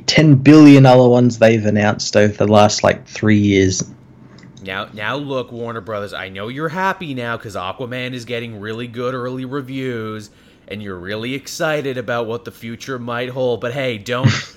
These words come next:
Speaker 2: <laughs> don't bite off more than you can chew, please. You know, take success as they come, don't overdo it.
Speaker 1: Well,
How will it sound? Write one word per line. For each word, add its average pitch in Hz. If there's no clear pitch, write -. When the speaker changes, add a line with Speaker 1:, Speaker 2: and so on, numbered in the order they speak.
Speaker 2:
<laughs> -
don't 135
bite 165
off 156
more 143
than 139
you 135
can 135
chew, 160
please. 110
You 113
know, 113
take 139
success 135
as 127
they 123
come, 131
don't 120
overdo 117
it. 80
Speaker 1:
Well, 220